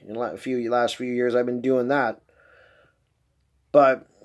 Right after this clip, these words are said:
it was amazing. The album covers and, oh, I just, that is why I want to talk this episode. It's just not really a, you know, it's all over the place, but it's just, I want you people to know what the power of music.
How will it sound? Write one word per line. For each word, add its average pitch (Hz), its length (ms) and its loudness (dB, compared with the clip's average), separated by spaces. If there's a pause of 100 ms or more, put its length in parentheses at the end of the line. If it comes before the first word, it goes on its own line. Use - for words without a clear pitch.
(580)
it 151 80 -12
was 156 140 -6
amazing. 180 640 0
The 127 120 -6
album 196 440 4
covers 113 560 -2
and, 117 280 -10 (520)
oh, 175 340 4 (640)
I 151 140 -4
just, 160 380 0
that 214 260 6
is 185 80 4
why 185 160 8
I 180 60 8
want 175 240 4
to 147 40 -6
talk 175 340 -2
this 160 200 2
episode. 131 540 2
It's 131 120 -4
just - 320 0 (920)
not 185 200 4
really 196 220 6
a, 113 480 2 (320)
you 175 80 -4
know, 170 160 6
it's 175 140 4
all 196 200 8
over 190 220 6
the 143 80 4
place, 120 380 -2
but 139 180 2
it's 139 160 0
just, 165 260 0 (840)
I 135 80 -2
want 190 260 6
you 185 100 4
people 175 320 2
to 147 80 2
know 170 260 8
what 139 360 2 (220)
the 131 100 0
power 170 580 4
of 113 80 -6
music. 147 640 0